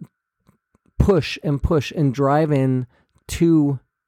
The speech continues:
Gettysburg. Now, he thought that his troops had outflanked the enemy when they had not.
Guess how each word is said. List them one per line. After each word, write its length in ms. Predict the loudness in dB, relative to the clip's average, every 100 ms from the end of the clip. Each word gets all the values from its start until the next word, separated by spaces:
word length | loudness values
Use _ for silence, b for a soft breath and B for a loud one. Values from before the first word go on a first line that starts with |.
| _ _ -4
Gettysburg. 840 | 0 2 0 -4 -8 -8 -8 -14 _ b b b b b
Now, 220 | 0 2
he 180 | 2 0
thought 840 | -2 _ -2 0 0 -2 _ -20 -20 _ _ _ _ _ _ -2
that 300 | 0 0 0
his 720 | 2 2 2 0 -4 -16 -20 _ _
troops 540 | -10 0 0 0 -4 0
had 120 | 2
outflanked 960 | 2 0 -4 -2 2 2 0 -8 -20 -20 _ _
the 320 | -8 0 0 2
enemy 560 | 2 2 0 -4 -10 _ -2
when 220 | 0 2
they 80 | 0
had 240 | 0 -2
not. 580 | -2 -2 -6 -10 -20 -20